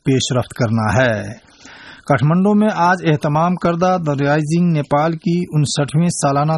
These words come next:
تقریباتی پروگرام میں انہوں نے کہا کہ ملک کی ترقی کی راہ میں سب سے بڑی رکاوٹ کے طور پر رہے سیاسی عدم استحکام کو ختم کرنے کے لیے حکومت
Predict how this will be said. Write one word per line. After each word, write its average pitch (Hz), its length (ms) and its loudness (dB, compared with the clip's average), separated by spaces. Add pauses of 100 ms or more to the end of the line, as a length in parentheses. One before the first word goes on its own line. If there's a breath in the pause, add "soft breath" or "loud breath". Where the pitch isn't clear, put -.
تقریباتی 139 580 -2
پروگرام 147 500 0
میں 156 80 0
انہوں 120 260 0
نے 120 100 0
کہا 147 340 2 (720 loud breath)
کہ 165 80 4
ملک 180 220 2
کی 185 240 0
ترقی 151 480 0
کی 170 200 0
راہ 147 260 2
میں 175 160 2
سب - 180 -2
سے 180 220 0
بڑی 156 280 2
رکاوٹ 147 440 0
کے 151 160 0
طور 147 280 0
پر 147 220 -2
رہے 135 240 0
سیاسی 143 600 -2
عدم 135 220 -2
استحکام 131 720 -2
کو 151 220 -2
ختم - 340 -4
کرنے 135 360 0
کے 131 140 0
لیے 123 240 0
حکومت 135 440 -2